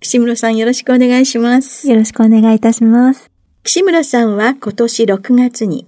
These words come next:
Speaker 1: 換気出版から結果が出る食べ方が簡単に続く方法、続く食べ方と書きます、続食べという本を出版なさいました。今月はこの本の内容に沿って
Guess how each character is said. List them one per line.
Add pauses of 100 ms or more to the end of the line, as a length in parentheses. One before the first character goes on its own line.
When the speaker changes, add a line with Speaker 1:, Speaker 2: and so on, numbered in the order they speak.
Speaker 1:
換
気
出
版
か
ら (160)
結
果
が
出
る
食
べ
方
が
簡
単
に
続
く
方
法、 (240)
続
く
食
べ
方
と
書
き
ま
す、 (100)
続
食
べ
と
い
う
本
を (200)
出
版
な
さ
い
ま
し
た。 (420)
今
月
は (100)
こ
の
本
の
内
容
に
沿
っ
て